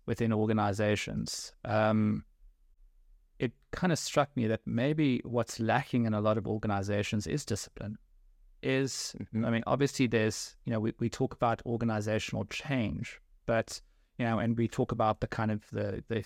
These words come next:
Speaker 1: kind of pit of despair and coming out the other side, but no one really mentions the word discipline very often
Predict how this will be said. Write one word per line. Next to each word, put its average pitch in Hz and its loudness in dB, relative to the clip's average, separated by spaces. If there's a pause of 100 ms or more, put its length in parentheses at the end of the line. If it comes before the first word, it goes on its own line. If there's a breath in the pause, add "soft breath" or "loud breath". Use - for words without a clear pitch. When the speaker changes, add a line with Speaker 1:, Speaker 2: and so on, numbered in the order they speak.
Speaker 1:
kind 107 -2
of 101 -8 (160)
pit - 0
of 120 -2
despair 117 0
and 101 -8
coming 120 2
out 110 -2
the - -2
other 107 -2
side, 110 -2
but 117 -4 (640)
no 147 2
one 269 4
really 160 2
mentions 120 0
the 117 -4
word 113 0 (180)
discipline 110 0
very 107 0
often 107 -4